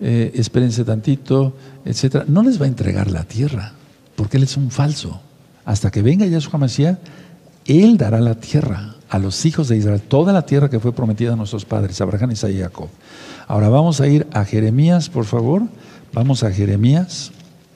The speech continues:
en el capítulo catorce. Vamos para allá. Recuerden, la Torá y los profetas, la Torá y los profetas, la Torá y los prof-, siempre la Torá y los profetas. Yahshua HaMashiach no vino para abolir la Torá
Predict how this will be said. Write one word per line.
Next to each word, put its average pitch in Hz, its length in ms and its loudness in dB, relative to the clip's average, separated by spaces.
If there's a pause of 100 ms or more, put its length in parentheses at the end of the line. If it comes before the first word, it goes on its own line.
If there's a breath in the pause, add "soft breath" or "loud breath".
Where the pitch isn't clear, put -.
(120)
en 110 100 0
el 107 100 2
capítulo 110 540 -2
catorce. 131 600 0 (640)
Vamos 113 320 -2
para 92 200 -4
allá. 120 320 0 (1300 loud breath)
Recuerden, 123 580 2 (100)
la 107 140 2
Torá 113 280 0
y 123 40 2
los 123 140 -2
profetas, 113 480 -2
la 107 100 0
Torá 110 280 0
y 151 60 2
los 139 160 -2
profetas, 110 500 -4
la 110 120 -2
Torá 120 340 0
y 165 60 -2
los 113 140 -4
prof-, 107 200 -4
siempre 143 260 2
la 156 140 2
Torá 135 280 0
y 131 40 -2
los 127 120 -6
profetas. - 680 -6 (580 loud breath)
Yahshua 143 300 0
HaMashiach 143 320 2
no 135 80 2
vino 131 240 2
para 110 160 0
abolir 110 280 0
la 123 120 0
Torá 139 360 0